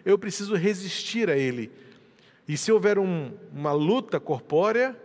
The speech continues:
ou corporal, eu preciso prevalecer." Mas talvez o anjo pudesse dizer assim, "Mas, cara, nem comigo você conseguiu lutar aqui, e agora eu te deixei mancando, como é que você vai querer lutar? Você queria força? Eu vou te dar um defeito.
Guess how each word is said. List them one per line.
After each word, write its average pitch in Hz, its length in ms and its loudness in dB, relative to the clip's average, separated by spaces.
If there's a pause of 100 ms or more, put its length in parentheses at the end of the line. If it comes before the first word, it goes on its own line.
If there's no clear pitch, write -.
(220)
ou - 80 -12
corporal, 143 920 -2
eu 208 180 8
preciso 202 420 -4
prevalecer." 214 720 -4 (2000)
Mas 160 180 -4
talvez 160 560 -2 (380)
o 143 160 0
anjo 143 260 -2
pudesse 135 440 -4
dizer 135 60 -6
assim, 143 160 -6
"Mas, 165 220 -6
cara, 190 300 -2
nem 185 180 -4
comigo 190 320 -4
você 170 220 -8
conseguiu 151 400 -8
lutar 143 340 -6
aqui, 170 340 -10 (280)
e 143 80 2
agora 165 260 2
eu 190 40 -4
te 180 100 -12
deixei 160 320 -4
mancando, 185 500 -6
como 160 140 -10
é 185 40 -4
que 175 60 -16
você 170 80 -8
vai 165 100 -4
querer 156 220 -6
lutar? 165 420 -10 (840)
Você 175 120 0
queria 175 280 2
força? 220 360 0
Eu 143 120 -4
vou 156 80 -2
te 160 120 -10
dar 165 120 -2
um 175 60 -6
defeito. 151 580 -4